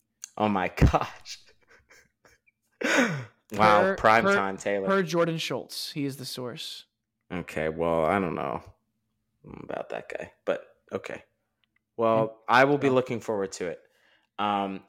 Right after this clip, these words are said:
Speaker 1: and I would like to say shame on the Fox crew for not somehow figuring out a way to play a Taylor Swift song.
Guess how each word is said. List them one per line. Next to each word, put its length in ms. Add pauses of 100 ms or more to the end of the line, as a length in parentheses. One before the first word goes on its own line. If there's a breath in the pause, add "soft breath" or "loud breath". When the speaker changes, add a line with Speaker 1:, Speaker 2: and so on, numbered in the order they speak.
Speaker 1:
and 480
I 160
would 100
like 180
to 100
say 280
shame 320
on 100
the 100
Fox 380
crew 280
for 160
not 240
somehow 320
figuring 380
out 120
a 40
way 140
to 100
play 220
a 40
Taylor 320
Swift 300
song. 360